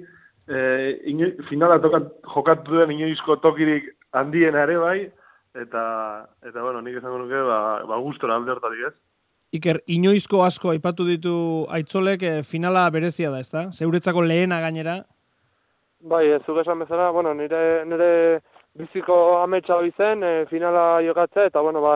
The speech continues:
Speaker 3: eh, ikusiko, ba, urteno etorkizunen, ba, txapela irabaztea, ez? Eta, eta zuk esan duzun bezala, ba, finala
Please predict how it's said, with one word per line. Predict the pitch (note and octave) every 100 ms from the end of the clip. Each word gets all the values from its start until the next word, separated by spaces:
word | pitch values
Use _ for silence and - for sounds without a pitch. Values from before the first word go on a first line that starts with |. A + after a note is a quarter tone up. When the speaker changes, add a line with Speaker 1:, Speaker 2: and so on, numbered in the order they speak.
| - - - _ -
Speaker 3:
eh, | D3+ D3+ D3 D3
ikusiko, | E3 D#3 D#3+ E3
ba, | D#3+
urteno | D#3 E3 E3
etorkizunen, | D#3+ F3 F3 E3 E3+ G3
ba, | E3+ D3+
txapela | D#3 D#3 E3 D#3
irabaztea, | D3+ D3 - D#3+ D3+
ez? | F#3+ _ _ _ _ _ _
Eta, | D#3+ D#3+ D#3+ D3+ D3+ D3+
eta | - D#3+ D3 D#3 D#3 D#3
zuk | E3+
esan | E3+ E3+
duzun | E3+ E3
bezala, | E3 E3 F3 F#3+
ba, | E3 D#3
finala | D#3+ E3 F3 F3 E3+